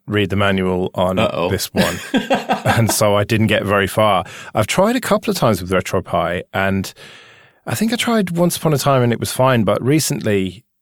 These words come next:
Speaker 1: the attempts that I've had, I've just been very frustrated because things like that aren't obvious unless you read the manual. And you could say, "Okay, well, you should be reading the manual." But for me, I just like to just muddle through things generally.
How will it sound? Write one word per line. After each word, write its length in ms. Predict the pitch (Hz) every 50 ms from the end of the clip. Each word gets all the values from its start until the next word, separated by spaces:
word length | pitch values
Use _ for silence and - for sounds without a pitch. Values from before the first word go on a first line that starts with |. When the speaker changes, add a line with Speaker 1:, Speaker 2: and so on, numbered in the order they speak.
| _ -
Speaker 1:
the 220 | 82 90 107 120
attempts 360 | 110 - - 131 127 117 -
that 120 | - - -
I've 120 | 110 -
had, 300 | - 107 104 98 - - - _ - - _ -
I've 240 | - - - 135 117
just 200 | - 123 - - _ _
been 180 | - 127 113 104
very 200 | 92 120 120 113
frustrated 800 | - - 107 - - - 110 117 127 127 - - 92 87 87 - -
because 440 | - - - 104 98 95 - - - - - - - - _ _
things 320 | - - 123 151 151 127 139
like 200 | 120 113 101 107
that 360 | 127 117 101 87 78 - - - - - - _ _ -
aren't 280 | 123 123 123 120 117 -
obvious 580 | - 123 127 123 113 104 87 82 - - - -
unless 380 | - 101 101 104 107 104 - -
you 80 | 107 101
read 140 | 104 98
the 60 | 98 107
manual. 400 | 113 113 107 95 90 90 95 -
And 240 | 107 110 117 113
you 120 | 117 113 107
could 160 | - 120 -
say, 240 | - 143 135 123 -
"Okay, 320 | 131 135 - - 117 110
well, 260 | 104 104 107 104 101 -
you 120 | 98 98 95
should 220 | - - 113 92
be 80 | 101 95
reading 220 | 95 92 90 90
the 60 | 85
manual." 300 | 85 85 82 90 90 87
But 260 | 90 101 95 90 - - - - - - - - _ _ _ _ _ _
for 180 | - - - 113
me, 380 | 120 135 143 143 131 113 - - -
I 100 | 113 113
just 260 | 104 131 - - -
like 200 | 123 117 117 113 - - -
to 200 | 113 110 101 110 - - 185 - _ _ _ - -
just 220 | - 110 - -
muddle 280 | 113 113 120 107 110 95
through 380 | - - 113 117 127 131 110
things 340 | - - 98 87 85 90 - -
generally. 580 | - 92 87 87 90 - 85 82 80 - -